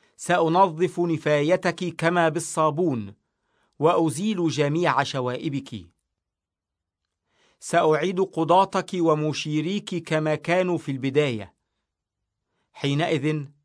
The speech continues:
سوف تدعين مدينة البر، والمدينة الأمينة. ستفدى صهيون بالعدل، والعائدون إليها سيحررون بالبر.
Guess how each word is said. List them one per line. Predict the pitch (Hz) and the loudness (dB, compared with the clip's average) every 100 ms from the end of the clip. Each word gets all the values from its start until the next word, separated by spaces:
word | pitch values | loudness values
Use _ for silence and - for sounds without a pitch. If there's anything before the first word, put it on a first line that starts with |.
| _ _ _ _ _ - | _ _ _ _ _ -12
سوف | - 175 175 - | 0 0 2 -2
تدعين | 156 147 139 123 147 175 160 160 | -2 -4 -2 2 4 4 0 0
مدينة | 147 143 135 156 143 139 | 0 -2 -4 -4 -4 -4
البر، | 131 117 156 110 90 _ _ _ _ _ _ _ _ _ | -6 -2 -2 -2 -14 _ _ _ _ _ _ _ _ _
والمدينة | 147 156 147 139 135 175 165 156 156 | 2 2 0 -4 -4 -4 -2 -4 -4
الأمينة. | 156 165 131 113 104 95 _ _ _ _ _ _ _ _ _ _ _ _ _ _ _ _ _ _ | -8 -6 -6 -6 -8 -14 _ _ _ _ _ _ _ _ _ _ _ _ _ _ _ _ _ _
ستفدى | - 160 156 208 165 160 180 | -4 -2 -2 -4 -2 2 2
صهيون | 175 156 131 139 175 175 160 | 0 -4 -2 0 2 2 0
بالعدل، | 139 135 123 123 104 95 101 _ _ _ _ _ _ _ _ | -2 0 2 0 -2 -18 -20 _ _ _ _ _ _ _ _
والعائدون | 143 147 139 147 165 143 185 190 | 0 4 6 6 4 -2 -2 0
إليها | 160 156 143 180 156 151 | 0 0 0 0 0 -2
سيحررون | 156 - 139 139 - 175 160 147 143 175 156 | -2 -4 -4 -4 0 0 2 0 0 0 0
بالبر. | 127 123 113 143 95 _ | -2 -4 -2 -2 -4 _